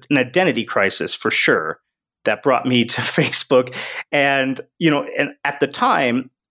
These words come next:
I really just thought it would just be f-, a fun way of talking about just some shallow ideas of how I was struggling. And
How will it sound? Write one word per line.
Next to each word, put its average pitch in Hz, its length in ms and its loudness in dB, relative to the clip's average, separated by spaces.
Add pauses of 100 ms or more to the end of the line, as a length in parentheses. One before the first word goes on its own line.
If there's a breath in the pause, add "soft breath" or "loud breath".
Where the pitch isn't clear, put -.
(240)
I 135 80 0
really 143 420 4
just - 280 -4
thought 110 320 0
it 123 80 2
would 117 160 2
just - 220 -2
be 117 100 0
f-, - 220 -8
a 110 60 -6
fun 127 380 0
way 117 300 4
of 101 420 0
talking 117 380 0
about 104 500 0 (420)
just - 480 -4
some 117 220 2
shallow 123 880 0 (120)
ideas 117 460 2
of 104 160 -2
how 110 180 0
I 107 120 4
was 98 160 -2
struggling. 95 600 0 (920)
And 107 540 0